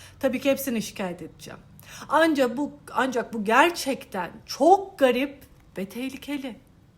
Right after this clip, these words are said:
Böyle bir şey yapmaları için İmamoğlu şürekasının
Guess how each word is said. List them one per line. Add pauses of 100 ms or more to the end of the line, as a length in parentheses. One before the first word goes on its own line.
(460)
Böyle
bir
şey
yapmaları
için (160)
İmamoğlu
şürekasının